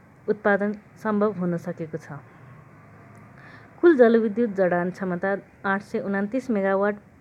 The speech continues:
पुगेको छ भने राष्ट्रिय विद्युत प्रणाली र वैकल्पिक तथा अन्य ऊर्जा समेतमा जनसङ्ख्याको पहुँच चौहत्तर प्रतिशत छ। विद्युत प्रसारण लाइनको कुल लम्बाइ दुई हजार आठ सय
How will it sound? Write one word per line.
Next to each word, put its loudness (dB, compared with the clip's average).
पुगेको -2
छ -4
भने -4
राष्ट्रिय 0
विद्युत -4
प्रणाली -2
र -2
वैकल्पिक 0
तथा -4
अन्य -2
ऊर्जा -2
समेतमा -8
जनसङ्ख्याको -2
पहुँच -6
चौहत्तर 0
प्रतिशत -8
छ। -10
विद्युत -2
प्रसारण -2
लाइनको -2
कुल -2
लम्बाइ -2
दुई -2
हजार -2
आठ -6
सय -6